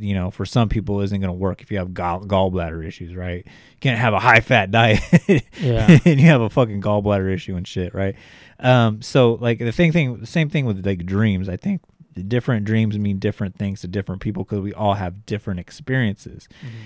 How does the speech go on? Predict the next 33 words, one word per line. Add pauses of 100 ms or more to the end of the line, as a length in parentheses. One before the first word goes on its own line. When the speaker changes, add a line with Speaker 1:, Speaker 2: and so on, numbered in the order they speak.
(140)
Speaker 1:
And
then
I
also
look
at
it,
too,
like
a
song.
Like, (540)
uh,
like,
a
perfect
example
of
this
is,
um, (760)
some
interviewer,
let's
just
say
Matt
Pinfield,
was
interviewing,
uh,
Serj
Tankian,